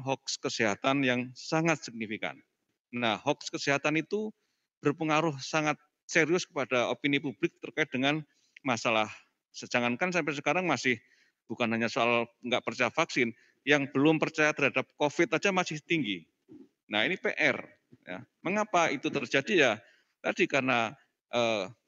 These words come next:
komunikasi publiknya menurut saya, eh, berantakan. Kemudian kedua, hantaman-hantaman hoax kesehatan, dan juga ketidakseriusan di awal pandemi untuk pengendalian,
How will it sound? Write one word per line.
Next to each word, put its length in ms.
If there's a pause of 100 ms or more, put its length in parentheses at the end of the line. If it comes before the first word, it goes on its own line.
(200)
komunikasi 560
publiknya 480
menurut 240
saya, 400 (460)
eh, 260
berantakan. 800 (100)
Kemudian 480
kedua, 560 (540)
hantaman-hantaman 1120
hoax 320
kesehatan, 640 (460)
dan 240
juga 480 (1700)
ketidakseriusan 1040
di 80
awal 240
pandemi 400
untuk 240
pengendalian, 880